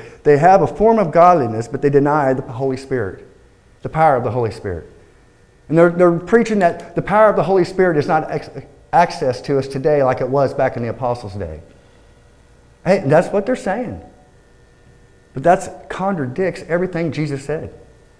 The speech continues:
"The Comforter will come to you. He will be with you, and he will stay with you forever. He will guide you. He will, he will show you things to come."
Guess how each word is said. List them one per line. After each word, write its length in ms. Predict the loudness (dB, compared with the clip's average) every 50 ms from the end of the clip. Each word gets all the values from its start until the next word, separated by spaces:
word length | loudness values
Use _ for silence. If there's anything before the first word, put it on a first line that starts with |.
| _ _ _ _ _ _ _ _ _ _ _ _ _ _
"The 80 | -12 -12
Comforter 400 | -6 -2 -4 -4 -2 -2 -2 -2
will 120 | -2 -4
come 280 | -6 -6 -6 -6 -6 -6
to 80 | -6 -8
you. 220 | -8 -8 -8 -10 -12 -16 -20 -20 -20 -20 -4
He 100 | -2 0
will 160 | 2 2 2
be 200 | 2 2 0 0
with 240 | 0 0 -2 -4 -4
you, 160 | -4 -4 -2
and 120 | -2 -2 -2
he 80 | -2
will 80 | -2 -4
stay 220 | -4 -2 -2 -2
with 180 | 0 -2 -2 -4
you 60 | -6
forever. 640 | -8 -8 -10 -6 -4 -4 -4 -4 -6 -6 -8 -10 -14 -20 -20 -20 _ _ -20 _ _ _ _ _ _ _ _ _ _ _ _ _ _ _ _ _ _ _ _ _ _ _ _ _ _ _
He 100 | -6 -4
will 100 | -4 -4
guide 460 | -2 0 2 4 4 4 2 0 -2
you. 140 | -4 -4 -4
He 200 | -2 -2 -2 -2
will, 260 | 0 -2 -4 -4 -8 -14 -18 -20 -20 -6 -2
he 80 | 0
will 120 | 0 0 -2
show 260 | 0 2 4 4 6
you 140 | 4 4 2
things 300 | 0 -2 -2 -2 -2 -4
to 100 | -6 -8
come." 540 | -8 -8 -8 -8 -6 -8 -8 -10 -10 -14